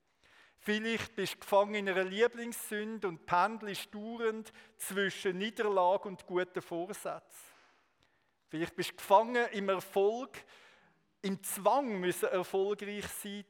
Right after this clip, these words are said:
getrieben von der Leistungsgesellschaft, muss jedes Mal noch ein bisschen besser sein.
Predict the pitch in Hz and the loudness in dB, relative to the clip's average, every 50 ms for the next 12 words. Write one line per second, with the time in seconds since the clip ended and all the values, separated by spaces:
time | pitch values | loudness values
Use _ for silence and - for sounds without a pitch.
0 | _ - 233 233 233 254 247 - 240 - - 214 196 - 202 190 175 170 175 214 | _ -8 -4 -4 -2 -2 0 0 0 0 0 0 0 2 2 2 4 4 4 2
1 | 240 - - - 220 - - - - - 214 208 214 196 - - 202 - - 175 | 0 -2 -6 -12 -12 -12 -12 -8 -2 -2 0 0 0 -2 -2 -2 -4 -4 -4 -6
2 | 175 165 - - 180 185 185 233 220 - - 208 190 180 175 175 170 - - - | -4 -4 -4 -2 -2 0 2 0 0 -2 -2 -2 0 2 2 2 0 -4 -12 -20
3 | - - - 185 196 208 208 147 - 196 214 220 220 - 247 247 - - - - | -20 -12 -8 0 4 6 8 8 6 4 0 -2 -2 -4 -8 -8 -8 -10 -10 -10
4 | 226 - 214 208 208 208 - - 226 202 - - 160 135 139 151 | -6 -2 0 0 -2 -2 -6 -12 -14 -14 -14 -14 -14 -16 -16 -20